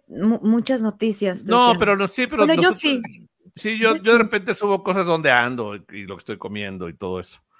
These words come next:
Speaker 2: Dice, dice aquí Sara Michelle, eh, Sanz. Alex Garduño, ah, no, espérame, ¿dónde está? Ah, dice, dice Alex Garduño, "No le creas, Luis Ángel.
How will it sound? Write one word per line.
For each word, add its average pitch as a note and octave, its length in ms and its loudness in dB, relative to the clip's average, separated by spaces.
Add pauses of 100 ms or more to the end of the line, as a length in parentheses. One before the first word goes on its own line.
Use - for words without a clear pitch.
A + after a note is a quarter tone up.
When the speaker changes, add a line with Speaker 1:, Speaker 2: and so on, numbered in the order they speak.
(400)
Speaker 2:
Dice, G#3 520 6 (100)
dice F3+ 260 2
aquí F#3 520 0
Sara E3 340 2
Michelle, C3+ 580 -2 (520)
eh, A#2+ 400 0
Sanz. A2 480 -6
Alex G#3+ 260 4
Garduño, G#3 400 2
ah, D#3 80 4
no, B2 320 -4
espérame, G2+ 360 -6
¿dónde G#2 140 -8
está? - 280 -4 (100)
Ah, D#3+ 160 4
dice, D3+ 460 0 (100)
dice C3 460 -2
Alex C3 240 -2
Garduño, C#3 320 -2
"No F3+ 80 4
le F#3+ 100 4
creas, G3 260 2
Luis E3 160 -8
Ángel. D#3 440 -2